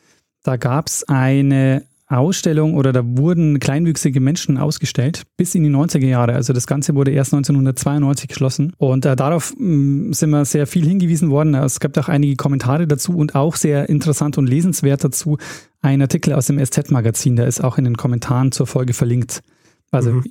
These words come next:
Speaker 1: alle, die sich dafür interessieren, seien die Kommentare empfohlen.
Speaker 2: Bis wann hat der existiert?
Speaker 1: Bis neunzehnhundertzweiundneunzig.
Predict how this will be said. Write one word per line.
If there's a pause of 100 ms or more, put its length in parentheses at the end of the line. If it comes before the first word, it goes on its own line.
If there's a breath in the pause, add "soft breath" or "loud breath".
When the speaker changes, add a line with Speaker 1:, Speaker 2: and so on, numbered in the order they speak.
(140)
Speaker 1:
alle,
die
sich
dafür
interessieren,
seien
die
Kommentare
empfohlen. (300)
Speaker 2:
Bis
wann
hat
der
existiert?
Speaker 1:
Bis
neunzehnhundertzweiundneunzig.